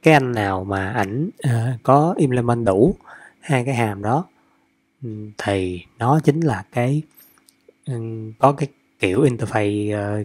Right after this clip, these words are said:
nó chính là một cái giá trị có cái kiểu interface mà mình đã định nghĩa.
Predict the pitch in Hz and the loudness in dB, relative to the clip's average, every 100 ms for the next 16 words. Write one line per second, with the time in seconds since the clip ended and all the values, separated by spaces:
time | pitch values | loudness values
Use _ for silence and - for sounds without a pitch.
0 | - 113 120 139 143 131 98 - 135 139 | -8 -6 -4 2 2 2 -2 2 2 2
1 | 90 90 - - 147 147 - 101 123 110 | -2 -4 -16 -6 -4 -4 -2 0 0 0
2 | 104 107 98 107 98 95 95 104 95 92 | -2 -2 -4 -6 -10 -10 -6 -6 -4 -2
3 | 98 | -4